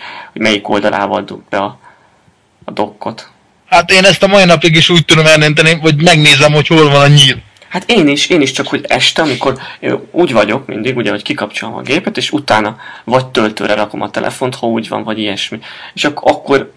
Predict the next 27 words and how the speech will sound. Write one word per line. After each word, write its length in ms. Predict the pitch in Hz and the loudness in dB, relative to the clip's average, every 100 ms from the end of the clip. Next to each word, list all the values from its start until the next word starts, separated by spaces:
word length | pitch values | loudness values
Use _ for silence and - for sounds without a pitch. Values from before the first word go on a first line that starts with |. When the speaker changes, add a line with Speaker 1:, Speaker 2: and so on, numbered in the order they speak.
| _ | _
Speaker 1:
már 180 | 147 139 | -6 -4
teljes 280 | 165 180 107 | -4 -4 -4
sötétség 480 | - 110 110 - 113 | -6 -6 -6 -6 -6
van, 140 | 117 | -4
magyarul 340 | 117 113 117 117 | -4 -2 -2 -2
a 100 | 113 - - - | -4 -8 -16 -4
telefon 440 | 160 127 110 80 | 0 0 -2 -10
fényerejével 800 | 87 127 123 127 120 123 113 117 | -6 -4 -2 0 -2 -4 -4 -6
kell 140 | - | -6
megnéznem, 480 | - 104 120 123 120 | -8 -6 -4 -4 -4
hogy 120 | 117 | -4
melyik 360 | 123 147 104 98 | -2 0 -2 -2
oldalon 320 | 113 117 107 | -2 -2 -4
is 180 | 107 - | -6 -6
van 160 | 117 110 | -4 -4
az 120 | 107 | -4
a 120 | 117 - | -8 -8
kis, 420 | 165 147 - - | -6 -4 -4 -6
picike, 420 | 139 135 131 113 | -10 -6 -4 -4
szürke 460 | 110 - - - 101 | -4 -2 -4 -4 -6
nyilacska, 640 | 101 101 110 - - 127 - - - | -2 -2 -2 -4 -2 -2 -4 -16 -10
és 180 | - | -6
úgy 220 | 131 123 - | -2 -2 0
beledugni. 500 | 85 76 - - - - - - | -2 -2 -6 -12 -16 -16 -16 -12
Most 200 | - - | -4 0
ez 220 | 139 135 120 | 2 2 2
megszűnik. 680 | 110 107 - - - - | -2 -4 -8 -8 -12 -18